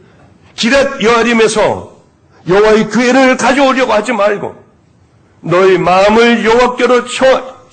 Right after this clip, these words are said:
향하고 너희들이 지금 죄 짓고 있는 바알과 아스타롯을 다 지하여 버리고 그리고 여호와만을 향하여 그만을 섬기라고 했습니다. 이것이 방법이었어요.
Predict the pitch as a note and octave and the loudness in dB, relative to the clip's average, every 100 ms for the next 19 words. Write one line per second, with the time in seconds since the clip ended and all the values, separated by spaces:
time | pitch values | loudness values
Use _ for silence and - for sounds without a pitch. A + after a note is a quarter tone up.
0 | - - C4 B3+ G#3+ F#2+ - - _ - | -14 -4 0 0 -2 -6 -12 -20 _ -20
1 | - - F#3 A#3 A3+ G#3+ F3+ - G3+ F#3 | -20 -4 -2 0 -2 -2 -4 -4 -4 -2
2 | B2+ A#2+ - F#3 C4 C#4 C4 - A3+ G3+ | -4 -8 -6 -2 0 -2 -6 -6 -4 -2
3 | G3+ F#3+ - - F#3+ F#3+ F#3+ G3 - G3+ | -2 -4 -6 -2 0 2 2 0 0 -2
4 | G#3 - G#3 A3 G#3+ C#4 A#3+ - - - | -2 -2 -2 0 2 0 0 -4 -16 -4
5 | G#3 B3+ C4+ C4+ C4 - C4 C4 C4 - | 0 2 2 0 -4 -2 2 2 2 0
6 | B3 A#3+ C3 - - _ _ _ _ _ | 0 -2 -6 -10 -20 _ _ _ _ _
7 | _ _ _ - C#3+ C#3 E3+ A3 - - | _ _ _ -8 -4 -2 0 0 -2 -10
8 | - _ _ _ _ _ _ _ _ - | -20 _ _ _ _ _ _ _ _ -6
9 | D3 C3 C3 B2+ B2 D#3 G3+ - - - | -2 0 0 0 -2 0 -2 -4 -16 -20
10 | _ _ - B2+ C3+ C#3 C#3 - C3 B2+ | _ _ -10 -6 -2 -2 -2 -4 -2 0
11 | D3 C3 - - _ - - G#3+ A3+ D3 | -2 -4 -10 -20 _ -12 -6 -4 -4 -6
12 | F#2+ - - - - - B3+ C4+ D4 C4+ | -10 -16 -20 -20 -20 -8 -4 -2 -2 0
13 | C#4+ D#4 D#4+ F#3 G2+ - | 0 2 0 -2 -6 -12